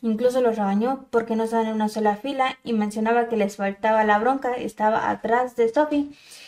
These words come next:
Y ellas mencionaban que, pues, no cabían, así que la jefa los regaña y les dice que se pongan en una sola fila. Vemos que sí, los famosos luego no siguen indicaciones y la jefa se molesta y les grita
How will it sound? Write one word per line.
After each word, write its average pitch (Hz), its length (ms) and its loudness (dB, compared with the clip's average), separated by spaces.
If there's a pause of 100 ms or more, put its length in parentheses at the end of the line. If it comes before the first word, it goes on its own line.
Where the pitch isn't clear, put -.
(160)
Y 247 60 0
ellas 254 200 4
mencionaban 226 480 -2
que, 214 140 -6
pues, 208 180 -8
no 214 280 0
cabían, 262 640 0 (340)
así 208 200 -6
que 226 140 0
la 202 120 2
jefa 240 360 -2
los 202 200 2
regaña 214 360 -2
y 240 40 -2
les 196 140 -4
dice 220 120 -8
que 220 80 -14
se 202 100 -12
pongan 214 280 -4
en 208 60 0
una 208 200 -2
sola 208 240 -2
fila. 277 360 -4 (1600)
Vemos 240 420 2
que 220 180 -2
sí, 294 180 0
los 247 220 0
famosos 220 680 -2 (360)
luego 226 380 4
no 214 120 -2
siguen 220 300 -2
indicaciones 220 640 -2
y 233 40 0
la 202 120 -4
jefa 220 280 -4
se 214 120 -6
molesta 233 520 0
y 240 120 0
les 208 180 -2
grita 269 540 -4